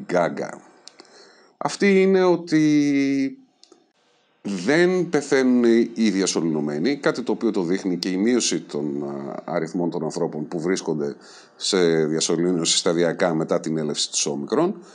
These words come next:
αλλά είναι άνθρωποι οι οποίοι έρχονται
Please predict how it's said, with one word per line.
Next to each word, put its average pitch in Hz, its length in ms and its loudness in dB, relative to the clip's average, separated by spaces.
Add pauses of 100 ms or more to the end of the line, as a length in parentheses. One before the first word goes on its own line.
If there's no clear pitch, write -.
(380)
αλλά 196 280 2
είναι 170 200 2
άνθρωποι 190 760 0
οι 160 120 4
οποίοι 143 720 2 (300)
έρχονται 98 920 2